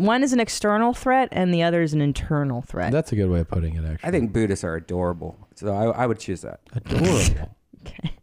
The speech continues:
Speaker 3: When you see them at the airport, like, they're the only religion that I'm like, "Oh, what, what are you, what are you talking about over there?"
Speaker 1: Have you ever tried meditating?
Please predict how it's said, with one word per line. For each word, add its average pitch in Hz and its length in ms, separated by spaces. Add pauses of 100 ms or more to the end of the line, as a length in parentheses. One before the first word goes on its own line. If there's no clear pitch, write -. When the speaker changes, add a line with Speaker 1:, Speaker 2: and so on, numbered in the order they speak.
(160)
Speaker 3:
When 139 120
you 156 80
see 196 100
them 175 100
at 160 60
the 127 100
airport, 131 540
like, 101 220
they're 123 140
the 113 180
only 147 220
religion 123 420
that 107 100
I'm 107 100
like, 98 220
"Oh, 240 460
what, 311 260
what 311 160
are 359 40
you, 330 140
what - 200
are 359 40
you 359 60
talking 160 380
about 123 220
over 113 200
there?" - 320
Speaker 1:
Have 208 200
you 233 120
ever 226 200
tried 185 360
meditating? 220 680